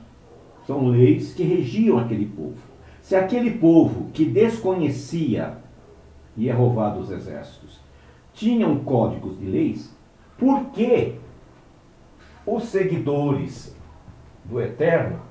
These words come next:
não os teria? Então nós temos aqui o primeira, a primeiro questionamento. Vamos dar uma continuidade na sequência. Lemos em Gênesis,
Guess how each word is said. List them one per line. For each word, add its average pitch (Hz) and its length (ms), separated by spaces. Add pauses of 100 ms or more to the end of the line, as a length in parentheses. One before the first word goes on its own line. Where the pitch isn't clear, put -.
(140)
não 139 200
os 120 100
teria? 110 480 (600)
Então 160 200
nós 214 180
temos 202 200
aqui 185 240
o 180 60
primeira, 175 600
a 135 60
primeiro 160 300
questionamento. 156 800 (520)
Vamos 175 300
dar 156 240
uma 147 140
continuidade 143 960 (680)
na 98 120
sequência. - 580 (1400)
Lemos 180 600
em 151 160
Gênesis, 120 800